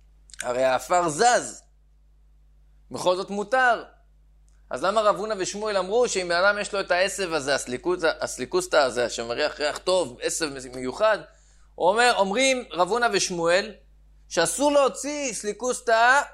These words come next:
כי על ידי זה הוא מזיז עפר, אם הוא לא הוציא והכניס והוציא, זאת אומרת, הפוך, הכניס, הוציא והכניס, אם לא שהוא הכניס, הוציא והכניס, אסור לו בשבת להוציא את ה-, להוציא אותו מתוך כלי עם עפר. למה?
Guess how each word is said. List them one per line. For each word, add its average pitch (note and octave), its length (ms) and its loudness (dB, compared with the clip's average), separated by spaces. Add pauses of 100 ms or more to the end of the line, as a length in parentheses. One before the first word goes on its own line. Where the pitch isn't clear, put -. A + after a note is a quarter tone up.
(180)
כי G#3 180 2
על G#3 60 2
ידי A#3 260 4
זה B3+ 80 0
הוא B3+ 120 0
מזיז A#3 260 -2
עפר, C4 460 4 (160)
אם F#3 80 -10
הוא G#3 120 -4
לא A3+ 120 2
הוציא A#3 420 -6
והכניס G#3 460 -2
והוציא, F#3+ 360 0
זאת - 280 -18
אומרת, D3+ 140 -4
הפוך, F3+ 480 -2
הכניס, F#3 720 -2 (220)
הוציא F3 420 0
והכניס, C#3+ 580 -2
אם D#3+ 100 -2
לא G#3 120 0
שהוא F#3+ 140 -2
הכניס, F#3 280 -4
הוציא E3 280 -4
והכניס, C#3 500 -8 (160)
אסור B3+ 260 0
לו D4+ 160 4
בשבת B3+ 340 0
להוציא A3 240 -4
את G#3 40 -8
ה-, G#3 120 0 (360)
להוציא F#3 280 -4
אותו F#3 160 -4
מתוך F3 360 -4
כלי F#3+ 320 0 (140)
עם E3 140 -4
עפר. D3+ 300 2
למה? C#4+ 460 4